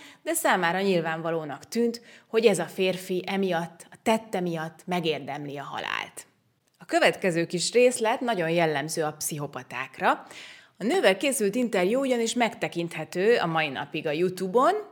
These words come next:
és ezen rezzenéstelen arccal megerősít néhány vérfagyasztó részletet a tetteivel kapcsolatban, és azt is ugyanolyan hidegvérrel és mosolyogva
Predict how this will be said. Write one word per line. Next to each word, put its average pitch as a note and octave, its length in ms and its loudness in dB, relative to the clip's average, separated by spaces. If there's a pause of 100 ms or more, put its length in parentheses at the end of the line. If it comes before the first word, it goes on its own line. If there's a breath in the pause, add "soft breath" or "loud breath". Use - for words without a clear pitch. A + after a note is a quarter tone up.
(320 loud breath)
és C#4 180 -6
ezen C#4 540 0 (180)
rezzenéstelen F3+ 960 2
arccal F3 600 2
megerősít F#3+ 880 -2 (240 loud breath)
néhány F3 460 -2
vérfagyasztó D#3 800 0
részletet D#3 800 -4
a C#3+ 280 -8
tetteivel D#3 680 -8
kapcsolatban, B3 920 -4 (340 loud breath)
és - 180 -10
azt F#4+ 340 0
is G3 220 0 (100)
ugyanolyan F#3+ 720 -2
hidegvérrel E3+ 720 2
és E3 140 -4
mosolyogva E3 880 -4